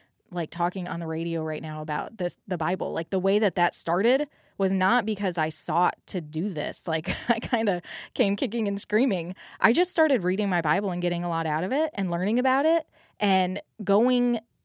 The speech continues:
to learn, going to read the Bible because I wanted to learn more about Jesus. I really focused on humbling myself in the sight of the Lord, and I have seen him lift me up. Not that being on the radio is being lifted up, but it is, it's,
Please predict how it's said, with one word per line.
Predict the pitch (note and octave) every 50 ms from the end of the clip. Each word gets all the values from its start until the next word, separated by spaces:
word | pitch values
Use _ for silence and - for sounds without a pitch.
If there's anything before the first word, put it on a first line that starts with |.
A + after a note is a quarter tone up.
| _ _ _ - -
to | - A3+
learn, | G3 G3 G3 G3 G3+ G#3+ A3 A3+ A3+ A3+ A3+ A3 A3+ - _ - -
going | - B3 C#4+ D4 C#4+
to | C#4+ B3
read | A3 A#3 A#3+ A3+
the | G#3+ G3+
Bible | F#3+ F#3+ G#3 G3+ G3 F3+
because | E3 F#3 F3+ E3 - - - A3+ A3 A3 A3 G#3+ - -
I | F3 F#3 F#3
wanted | F3 F3 F3 F3+ F#3 F3+ F3 F3 -
to | G3 F3
learn | F3 F3 F3 E3+
more | E3 E3
about | D#3+ D#3 D3+ -
Jesus. | - - D#3 D3 - - - - - - _ _ _ - - - - -
I | - G3
really | G3 F#3 F#3+ G3+ A3 A#3 A#3 A#3 A3+ - - _ _ _ _ _ _ _ _ _ -
focused | - G#3+ G3+ - G#3 F3+ F3 - -
on | - F3 E3
humbling | E3 F#3 G3 G#3+ A#3 B3 B3
myself | B3+ B3+ B3 A#3+ - F#3 F3 F3 G3
in | F3+
the | E3+
sight | - - E3+
of | E3+ E3+
the | F3+ F3
Lord, | E3+ F3 E3 D#3+ E3 - -
and | F#3 F3+ E3
I | F3
have | F3+ F#3 E3
seen | - - - G#3+ A3 A3+ A#3
him | G#3+ F3+ F#3 E3 D#3+ D#3+ D3+ - - - - - _ _ _ _ -
lift | E3+ E3+ E3+ G3 G#3 G3 - -
me | F#3+ F3+ F3 -
up. | F3+ D3 - -
Not | F#3 F#3 F#3+ -
that | F3 -
being | F#3+ F3+ F3+ D#3
on | E3+ F3
the | E3
radio | E3+ E3 E3 E3
is | D#3
being | E3 E3 E3 D#3 -
lifted | E3 E3 F3+ E3+ - - F3+ D#3+ -
up, | F#3+ A3 D#3+ - -
but | F3+ E3+
it | F3 -
is, | - G3 A3 A3+ A3 G#3+ G3+ - - - - - _ _ _ _
it's, | - G3+ - -